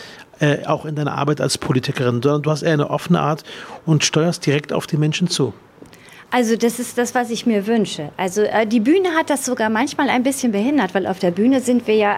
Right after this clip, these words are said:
Speaker 2: einfach vom Publikum etwas weiter weg.
Speaker 1: Mhm.
Speaker 2: Zumindest auf diesen großen Bühnen. Ähm, und deshalb war ich sehr froh, dass ich nachher auch die Ehre hatte, dass ich eigentlich hinter der Bühne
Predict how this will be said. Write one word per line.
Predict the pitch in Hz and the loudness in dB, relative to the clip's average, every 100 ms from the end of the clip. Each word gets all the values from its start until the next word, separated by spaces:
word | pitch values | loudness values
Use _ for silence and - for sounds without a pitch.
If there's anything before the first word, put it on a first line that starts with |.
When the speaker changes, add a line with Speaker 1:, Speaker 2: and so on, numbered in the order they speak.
| - | -2
Speaker 2:
einfach | 208 220 247 | -4 -2 -4
vom | - 202 | -2 -2
Publikum | 233 233 247 233 | -2 -2 -2 -2
etwas | - 208 214 - | -4 -2 -2 -2
weiter | 196 196 - 180 | -2 -2 -4 -4
weg. | 220 220 | -6 -4
Speaker 1:
Mhm. | 170 165 156 143 | -4 -4 -4 0
Speaker 2:
Zumindest | 226 220 226 220 - | 4 6 4 0 -4
auf | 202 | -4
diesen | 240 262 202 | 2 2 2
großen | 175 254 247 202 | 2 0 0 -2
Bühnen. | 165 180 185 226 269 - - - - - - | 2 4 6 4 2 -4 -18 -16 -18 -10 0
Ähm, | 202 196 196 - | 4 4 2 2
und | 220 | 0
deshalb | 233 220 240 | 0 0 0
war | 220 | 0
ich | 226 | -2
sehr | - 208 | -4 -6
froh, | - 262 | -4 -2
dass | 233 226 | -2 -2
ich | - | -4
nachher | 208 190 214 202 190 | -4 -4 -4 -2 -4
auch | |
die | - 190 | -4 -4
Ehre | 196 196 | -2 0
hatte, | 190 196 | -2 -2
dass | 185 185 185 | -2 -4 -4
ich | - - | -8 -4
eigentlich | 170 185 185 | 0 0 0
hinter | - 320 180 | 0 0 2
der | 165 | 0
Bühne | 165 175 175 | 2 2 0